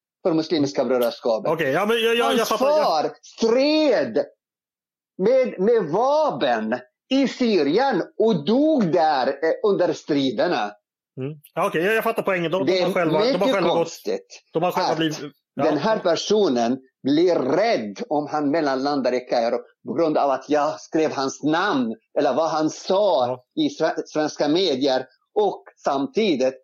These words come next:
Speaker 1: hans far, en militär falang, eh, ledare där och krigade där.
Speaker 2: Ja. Jag förstår
Speaker 1: Det
Speaker 2: poängen. De har
Speaker 1: stämmer
Speaker 2: själva,
Speaker 1: inte.
Speaker 2: de har själva sökt
Speaker 1: Det här
Speaker 2: offentligheten,
Speaker 1: finns,
Speaker 2: helt
Speaker 1: eh,
Speaker 2: enkelt.
Speaker 1: föreställningar och
Speaker 2: Ja.
Speaker 1: osanning som vem som helst kan hitta den direkt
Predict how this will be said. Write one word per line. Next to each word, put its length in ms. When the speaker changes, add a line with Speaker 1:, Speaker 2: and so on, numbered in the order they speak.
Speaker 1:
hans 280
far, 540
en 260
militär 680
falang, 520
eh, 420
ledare 500
där 240
och 200
krigade 420
där. 140
Speaker 2:
Ja. 220
Jag 100
förstår 160
Speaker 1:
Det 40
Speaker 2:
poängen. 240
De 60
har 40
Speaker 1:
stämmer 120
Speaker 2:
själva, 180
Speaker 1:
inte. 100
Speaker 2:
de 40
har 80
själva 300
sökt 240
Speaker 1:
Det 60
här 180
Speaker 2:
offentligheten, 380
Speaker 1:
finns, 120
Speaker 2:
helt 160
Speaker 1:
eh, 60
Speaker 2:
enkelt. 220
Speaker 1:
föreställningar 1080
och 240
Speaker 2:
Ja. 80
Speaker 1:
osanning 840
som 440
vem 240
som 240
helst 420
kan 400
hitta 340
den 440
direkt 720